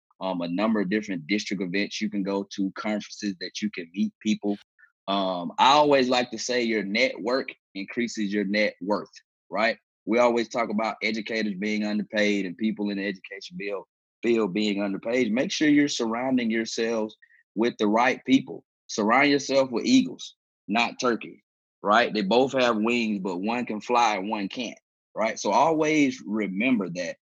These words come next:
Be, be conscientious of who you're surrounding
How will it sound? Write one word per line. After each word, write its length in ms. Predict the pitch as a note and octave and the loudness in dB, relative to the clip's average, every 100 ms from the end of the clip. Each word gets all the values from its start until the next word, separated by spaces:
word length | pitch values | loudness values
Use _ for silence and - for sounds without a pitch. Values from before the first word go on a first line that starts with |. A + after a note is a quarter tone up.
| _ | _
Be, 200 | A#2 C3+ - - F#2+ | -2 -2 -4 -16 0
be 260 | C#3+ D3+ - | 0 0 -6
conscientious 760 | - C#3+ D3 C3 C#3+ C#3+ A#2 - | -4 -2 0 0 0 -2 -6 -6
of 100 | F#2+ B2+ | -6 2
who 180 | C3+ | 4
you're 180 | A#2+ A#2+ | 4 2
surrounding 720 | - G2+ F#2+ G#2+ B2 G2+ F2 | 0 -2 -2 -2 -2 -2 -4